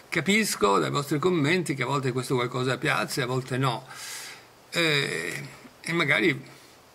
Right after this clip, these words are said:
voglio consigli su come, su come si può portare avanti meglio una, una comunicazione e anche un dialogo. Allora, questo video è semplicemente per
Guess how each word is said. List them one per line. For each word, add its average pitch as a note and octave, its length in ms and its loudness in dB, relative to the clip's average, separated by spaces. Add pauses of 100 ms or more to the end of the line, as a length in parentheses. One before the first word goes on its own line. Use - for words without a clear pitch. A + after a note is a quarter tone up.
(260)
voglio E3+ 340 4
consigli D3+ 800 2
su - 180 -6
come, C#3+ 540 2
su - 180 -4
come D3 220 2
si C3+ 140 0
può C3+ 220 0 (200)
portare C3+ 380 -2
avanti C#3 360 2
meglio D#3 560 4
una, C3 340 2 (600)
una D3 220 2
comunicazione C#3 760 2
e C3 60 4
anche C3 280 0
un B2 180 -4
dialogo. B2 560 -2 (760)
Allora, C3 520 2 (540)
questo F#3+ 300 2
video F3+ 400 6
è C#3 160 0
semplicemente F#3+ 760 0
per D3+ 340 0